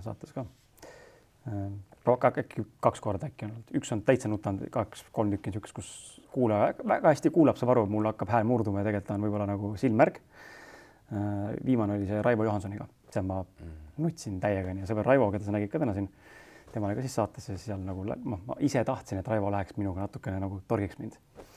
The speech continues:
Speaker 1: Äh, mingit, mingit rahateemat. Aga see,
Speaker 2: Mhm.
Speaker 1: tõepoolest, see podcast on, ähm, ma olen ajapikku märganud,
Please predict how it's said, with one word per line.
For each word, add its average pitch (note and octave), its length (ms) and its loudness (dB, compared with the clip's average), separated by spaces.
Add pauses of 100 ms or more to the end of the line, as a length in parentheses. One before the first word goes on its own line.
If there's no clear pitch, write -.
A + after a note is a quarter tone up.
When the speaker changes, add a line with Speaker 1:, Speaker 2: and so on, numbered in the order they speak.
(560)
Speaker 1:
Äh, G#2+ 400 -10
mingit, G2+ 480 -4
mingit G2+ 240 -2
rahateemat. G2+ 480 -2 (840)
Aga G#2 220 0
see, A2 400 6
Speaker 2:
Mhm. G#2 140 2 (100)
Speaker 1:
tõepoolest, C3 400 6
see - 100 -4
podcast - 420 2
on, A2 280 4
ähm, G2+ 140 0 (1120)
ma A2+ 80 -4
olen C3 120 4
ajapikku G#2+ 300 2
märganud, C3 320 4